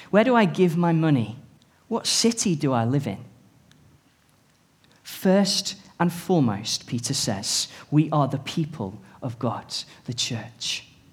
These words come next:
We are bricks in his temple, and we're to let that identity shape everything else. So the more that you play your part, the greater and the bigger this temple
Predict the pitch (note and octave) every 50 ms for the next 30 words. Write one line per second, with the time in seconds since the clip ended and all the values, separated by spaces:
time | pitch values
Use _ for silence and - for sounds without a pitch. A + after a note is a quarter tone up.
0 | _ _ _ _ _ _ _ - - C#3+ D3+ D#3 D#3 - D3+ - E3+ F#3 F#3+ F3+
1 | F3+ - - - D#3 D3 C3+ C3 D3+ D3 - - - C#3 B2+ A#2 - A#2 F2+ G2
2 | - - - _ _ _ _ _ _ _ - - - - - C3 C3+ C#3+ D#3 D3+
3 | - - D#3 D#3 D#3 F3 F#3 G3 F#3+ - - - - - - E3 E3+ E3+ E3+ E3+
4 | E3+ D#3 D#3 D3+ D3+ D#3 C#3 C3+ - - - A#2 - - A2 A2 - - - -
5 | A#2 G2+ - - - - - _ _ _ _ _ _ - D3+ C#3+ C#3+ - B2+ A#2
6 | - - - G#2 G2 G#2 - _ _ _ _ _ - _ - A#2 A2 - - -
7 | - - - - - - _ _ _ _ _ _ _ _ _ _ _ _ _ _
8 | _ _ _ _ _ _ _ _ _ _ _ _ _ _ _ _ _ _ _ _
9 | _ _ - - - D#3+ F3 E3+ F3 F3+ G3 G#3 A3 A3 A#3 F3 F#3 F3+ F3+ -
10 | - F3+ E3 D#3+ E3+ D#3 D#3+ - - F3 B2 F#2+ D#2+ - - - - - - _
11 | _ _ _ _ _ _ _ - - C#3 - - - C#3+ D3 D#3+ E3 F3+ F3+ -
12 | - - F3+ F3+ F3+ - - - - - - - - - C#3+ C#3 C3+ B2+ - -
13 | D3 B2+ - C3 A#2 G#2+ G#2 - - - - - B2+ A2+ - - - - B2+ A#2+
14 | A#2 A#2 A#2 G#2 G2 G2 -